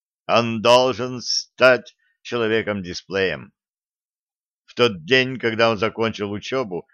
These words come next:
за ним пришли. Бежать было некуда. Окна не бьющиеся, дверь их не остановила, они её выломали.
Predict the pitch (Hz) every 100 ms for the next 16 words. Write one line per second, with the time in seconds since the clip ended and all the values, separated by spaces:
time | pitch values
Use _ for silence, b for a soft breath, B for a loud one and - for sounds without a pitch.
0 | _ _ 78 113 127 120 117 120 - 95
1 | 62 - _ _ _ _ _ _ _ -
2 | 151 175 196 165 151 143 165 160 - 120
3 | 101 _ _ _ - 196 196 123 117 117
4 | 131 175 170 151 151 120 143 135 120 -
5 | _ _ _ _ 107 113 170 220 107 -
6 | 110 110 107 - 113 110 113 139 165 156
7 | 147 127 _ _ _ _ 107 143 160 98
8 | 73 69 120 127 127 123 120